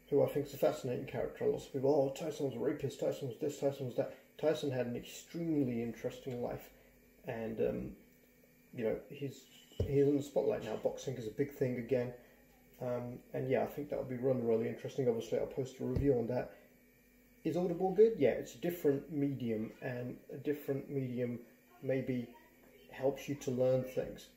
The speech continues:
And it's nice, you know, if you're not the kind of person who can sit around and read a book, you're just not that type of person. And I think reading is extremely important because it opens your eyes to new worlds. Uh, it teaches you things.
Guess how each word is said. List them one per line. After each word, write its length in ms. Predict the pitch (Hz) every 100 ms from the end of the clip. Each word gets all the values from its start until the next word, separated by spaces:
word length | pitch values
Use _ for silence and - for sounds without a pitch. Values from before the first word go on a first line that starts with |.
| _ _ _ - -
And 160 | 254
it's 200 | - -
nice, 280 | 131 - -
you 60 | 135
know, 60 |
if 100 | 123
you're 80 | 156
not 80 | 143
the 60 | 143
kind 200 | 135 120
of 140 | -
person 340 | 131 - 127
who 60 | 120
can 160 | - 120
sit 220 | - 139
around 320 | 120 117 120
and 160 | 117 117
read 160 | 175
a 20 | 143
book, 280 | 127 - 139
you're 120 | 123
just 160 | -
not 100 | 143
that 160 | 107 -
type 160 | 120 120
of 120 | -
person. 320 | 143 135 127 - - -
And 120 | -
I 20 | -
think 200 | - 127
reading 320 | 135 127 120
is 160 | 120 - -
extremely 600 | - - 185 175 143 127
important 500 | 120 - - - 135
because 180 | 135 143
it 80 |
opens 320 | 156 147 135 123
your 160 | 135
eyes 200 | 127 127
to 60 | 135
new 180 | 135 123
worlds. 400 | 120 110 - - - - - -
Uh, 60 | 156
it 180 | - -
teaches 300 | - - 113
you 120 | 233
things. 440 | - - 123 -